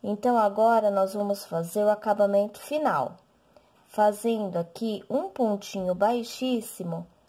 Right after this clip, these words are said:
em cada pontinho da base.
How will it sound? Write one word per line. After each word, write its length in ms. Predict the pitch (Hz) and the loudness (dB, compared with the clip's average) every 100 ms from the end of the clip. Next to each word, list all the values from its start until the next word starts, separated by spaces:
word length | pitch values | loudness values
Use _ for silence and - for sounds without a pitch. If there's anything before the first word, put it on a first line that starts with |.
| _ _ _ _ - | _ _ _ _ -8
em 160 | 214 | -4
cada 460 | 226 240 240 240 269 | -4 0 0 2 0
pontinho 640 | 262 262 262 - 262 254 | 0 -2 -4 -4 -2 -2
da 180 | 254 285 | 0 0
base. 640 | 285 208 170 185 - - | 2 0 0 -4 -12 -16